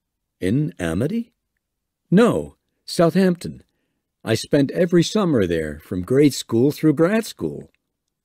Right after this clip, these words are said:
Every summer. So you didn't really grow up there. Okay, so I wasn't born here. But I've spent a lot of time in these waters, and I wrote a paper on this coastline. Anyway,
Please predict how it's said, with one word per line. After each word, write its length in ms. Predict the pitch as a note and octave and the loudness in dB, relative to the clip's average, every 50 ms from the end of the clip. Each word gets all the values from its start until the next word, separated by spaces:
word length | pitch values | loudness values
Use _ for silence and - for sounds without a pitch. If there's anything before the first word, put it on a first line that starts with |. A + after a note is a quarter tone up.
| _ _ _ _ _ _ _ _ _ _ _ _ _ _ | _ _ _ _ _ _ _ _ _ _ _ _ _ _
Every 260 | - F2 E2 E2+ E2+ | -6 -4 -4 -4 -4
summer. 600 | E2+ - - - - C3 A#2 G2+ E2 C#2+ C2+ - _ _ _ _ _ _ _ _ _ _ _ _ _ _ _ _ _ _ _ _ | -6 -8 -12 -12 -10 -10 -8 -8 -10 -12 -14 -18 _ _ _ _ _ _ _ _ _ _ _ _ _ _ _ _ _ _ _ _
So 140 | - - A2+ | -4 0 0
you 140 | G2+ G2 G#2+ | 2 2 2
didn't 240 | B2+ A2 F#2 D#2+ | 0 -2 -2 -2
really 500 | D#2 F#2+ G#2 G2 F2 E2 D#2 C#2+ C#2+ - _ _ | -2 -2 -2 -2 -2 -2 -4 -8 -12 -18 _ _
grow 280 | - - F2+ E2+ E2+ G#2 | -4 -2 -2 0 0 -2
up 200 | B2+ B2+ - _ - | -2 -4 -6 _ -14
there. 340 | - - - C2 - - _ _ _ _ _ _ _ _ _ _ _ _ _ _ _ _ - - - - _ _ _ _ - | -14 -14 -14 -16 -20 -20 _ _ _ _ _ _ _ _ _ _ _ _ _ _ _ _ -20 -18 -18 -20 _ _ _ _ -8
Okay, 600 | F3+ - - - - - C#2+ F2+ C3+ E3+ E3 - _ _ _ _ _ _ _ | -8 -6 -8 -10 -10 -6 -2 -2 0 -2 -2 -4 _ _ _ _ _ _ _
so 280 | - - - C#3 B2 | -4 0 2 4 4
I 80 | A#2+ A#2 | 4 4
wasn't 580 | A#2 A#2+ B2 A2+ - - G2+ F#2+ F#2 E2 - - | 2 2 0 0 0 -2 -2 -2 -4 -4 -2 0
born 540 | G#2 F2+ G2 B2 D3+ C#3 F#2+ D2 C2 C#2 | 0 2 2 2 0 0 0 -2 -4 -6
here. 500 | C2 B1+ D#2+ D#2 C#2+ C#2 E2 A#2+ B2+ - _ _ _ _ _ _ _ _ _ _ _ _ | -8 -8 -8 -8 -8 -8 -8 -8 -8 -8 _ _ _ _ _ _ _ _ _ _ _ _
But 120 | - E3+ C#3+ | 0 2 2
I've 100 | B2+ - | 2 0
spent 260 | - - D3+ B2+ A#2 | 0 0 0 2 2
a 60 | G#2+ | 2
lot 160 | G#2+ G#2+ G#2 | 0 0 0
of 160 | G2+ F#2+ - - | -4 -6 -6 -4
time 380 | - D#3+ G3 A#3 G3 B2 G2+ | -2 0 2 2 2 2 0
in 80 | F2+ E2 | 0 -2
these 180 | E2+ E2+ - | -4 -4 -6
waters, 400 | - F2+ F2+ G2+ A#2+ C#3+ D#3 - | -6 -6 -6 -4 -2 -2 -2 0
and 100 | D#3+ C#3 | -2 0
I 120 | C3+ C#3 D3 | 0 2 2
wrote 240 | C#3 E3+ F3 F#3 F#3 | 4 6 6 6 6
a 40 | |
paper 460 | F3+ - G#3 C4+ D4 C#4 - G2 E2+ E2+ | 4 2 2 0 0 0 0 0 0 0
on 140 | F2+ F#2+ | 0 0
this 160 | G#2+ B2 - - | -2 -2 -2 -2
coastline. 600 | - G3+ A3+ G#3 - D3 G#2+ D#2 D2 C2+ C3 - _ _ _ - - - | 0 0 0 0 -2 -4 -6 -6 -10 -12 -16 -20 _ _ _ -16 -2 2
Anyway, 300 | G#3+ F3+ C3 G2 F2+ | 4 6 6 4 4